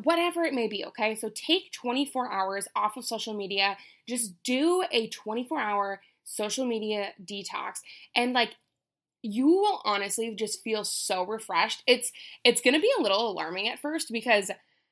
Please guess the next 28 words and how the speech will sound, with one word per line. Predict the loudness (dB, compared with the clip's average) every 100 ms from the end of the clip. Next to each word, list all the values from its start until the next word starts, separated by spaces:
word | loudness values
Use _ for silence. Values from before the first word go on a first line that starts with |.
| _ _ _
you're | 0 2 4
gonna | 4 4 4
catch | 2 -2 0
yourself | -2 0 0 2
every | 0 0 -2
time | -4 -2
you | -2 -2
go | -2 -2 0 0 -2 -4
to | -4
check | -2 0 0 -2 -8
on | -8
your | -6
social | -6 -6 -4
media | -2 2 2
and | 0
you're | -2
gonna | -2
be | -2
like, | -2 -2
"Holy | -6 -6 -4
shit, | 0 0 2
I | 0
literally | 0 -4 -2 -4
do | -6
this | -6 -4
every | -6 -6
ten | -8 -4
minutes." | -4 -4 -8